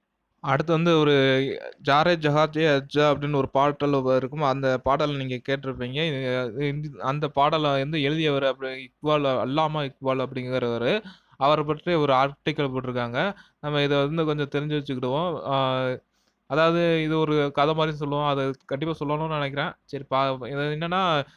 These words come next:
முதல்ல இந்திய விண்வெளிக்கு போன இந்திய முதல் வீரர் வந்து ராகேஷ் சர்மா. அப்ப வந்து, அ, இந்திரா காந்தி வந்து இங்கிருந்து ராகேஷ் சர்மாவோட உரையாடுறாங்க. "இந்தியா எப்படி தெரியுது விண்வெளியிலிருந்து பார்க்க?" அப்படின்னு கேக்குறாங்க.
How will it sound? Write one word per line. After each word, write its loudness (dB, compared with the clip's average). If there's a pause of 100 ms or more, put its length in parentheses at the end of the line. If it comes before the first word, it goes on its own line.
(280)
முதல்ல 2
இந்திய 0
விண்வெளிக்கு 0
போன -4
இந்திய -2
முதல் -2
வீரர் 0
வந்து -6
ராகேஷ் -2
சர்மா. -4
அப்ப -4
வந்து, 0 (380)
அ, -4
இந்திரா -2
காந்தி 0
வந்து -2
இங்கிருந்து -4 (480)
ராகேஷ் 0
சர்மாவோட 0
உரையாடுறாங்க. 0
"இந்தியா 0
எப்படி -2 (100)
தெரியுது -2 (320)
விண்வெளியிலிருந்து -2
பார்க்க?" -2
அப்படின்னு -10 (120)
கேக்குறாங்க. -2